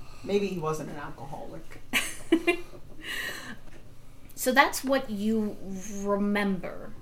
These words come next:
Speaker 2: as you're getting told about this situation, with the additional context that at some point he may have been a brief,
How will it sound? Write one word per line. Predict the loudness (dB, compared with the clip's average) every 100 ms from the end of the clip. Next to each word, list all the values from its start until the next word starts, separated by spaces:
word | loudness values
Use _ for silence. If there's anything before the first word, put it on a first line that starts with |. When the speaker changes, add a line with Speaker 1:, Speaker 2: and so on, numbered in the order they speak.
| -4
Speaker 2:
as | 2 2 2
you're | -4
getting | -2 -4 -4
told | -2 -2
about | -2 -2 -4
this | -4 -6
situation, | -6 -6 -4 -2 -2 -4
with | -4 -4
the | -4
additional | -4 -6 -6 -6
context | -6 -8 -8 -10 -8
that | -8
at | -8
some | -6 -8
point | -6 -6 -6 -8 -12 -10
he | -4 -2
may | -2 -4
have | -4 -2 -2 -2 -6 -8 -8 -10 -2
been | 0 2
a | -2 -4
brief, | -6 -6 -6 -6 -10